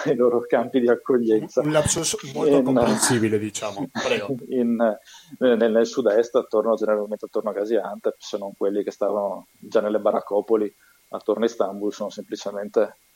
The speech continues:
Speaker 1: stati presi e rimollati in campagna e tornati a piedi nelle loro baraccopoli.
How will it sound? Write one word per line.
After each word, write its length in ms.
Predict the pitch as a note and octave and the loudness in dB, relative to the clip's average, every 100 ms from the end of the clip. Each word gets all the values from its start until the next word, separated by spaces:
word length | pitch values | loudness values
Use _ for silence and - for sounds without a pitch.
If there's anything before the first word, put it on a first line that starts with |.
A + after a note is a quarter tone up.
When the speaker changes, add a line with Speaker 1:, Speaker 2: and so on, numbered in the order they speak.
| _ _ _ | _ _ _
Speaker 1:
stati 220 | A#2+ A#2+ | -4 -4
presi 400 | - G2+ G#2 G#2+ | 0 0 2 2
e 40 | G#2+ | 0
rimollati 880 | G#2 G#2+ G#2+ G#2 G2 - G#2 G2+ G2+ | 0 2 2 2 0 -2 -4 -6 -8
in 100 | F#2+ | -4
campagna 640 | A#2 A2+ G2 F#2+ G2+ G2 | -4 -2 -6 -8 -8 -10
e 80 | G2 | -6
tornati 420 | G2+ G2 F2+ G#2+ | -6 -6 -8 -10
a 60 | F#2 | -10
piedi 320 | G#2 G2+ G#2 | -8 -8 -6
nelle 220 | G2+ G2+ | -8 -6
loro 240 | G2+ G2+ G#2+ | -6 -4 -4
baraccopoli. 720 | G#2 G#2 - A2+ - A#2 A#2+ | -4 -4 -4 -6 -4 -10 -10